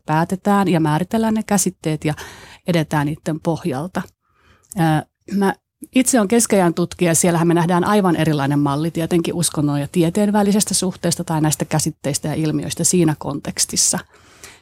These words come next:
Ja, ja tämmöiset niinku vertailut on, on todella rikastavia.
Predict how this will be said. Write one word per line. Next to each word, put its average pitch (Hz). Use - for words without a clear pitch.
Ja, 156
ja 175
tämmöiset 175
niinku 170
vertailut 170
on, 175
on 165
todella 170
rikastavia. 170